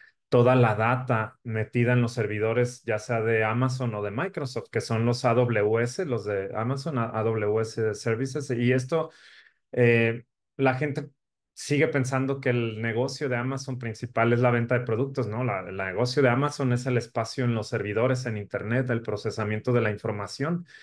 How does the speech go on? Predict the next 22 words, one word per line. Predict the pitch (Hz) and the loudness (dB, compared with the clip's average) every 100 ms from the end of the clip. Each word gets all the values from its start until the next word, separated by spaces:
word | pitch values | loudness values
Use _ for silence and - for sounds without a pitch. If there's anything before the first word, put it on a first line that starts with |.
| - _ _ | -20 _ _
Prácticamente | 117 113 127 127 117 117 - | -2 0 0 2 2 2 2
son | 135 | 4
<laughs> | |
dueños | 131 170 165 | 4 4 4
de | 135 | 6
la | 120 113 | 4 2
mitad | 113 - 113 117 | -2 0 0 0
de, | 113 117 110 107 110 | 0 0 0 -4 -6
de | 107 104 107 | -2 -2 -2
Internet | 110 107 110 107 110 117 117 - | -4 -2 -2 -2 -2 -4 -6 -6
por | 110 | -4
donde | 113 113 117 | -2 -2 -2
se | 117 120 | -2 -4
circula | - 120 123 120 117 117 | -2 -4 -2 0 0 0
toda | 113 | -2
esa | 110 113 | -2 -6
información | 110 107 104 98 117 110 | -6 -6 -6 -8 -8 -2
de | 107 | -4
X | - - | -4 -4
M | 110 104 | -2 -2
L. | 101 101 | -2 2
Bueno, | 156 143 | 2 2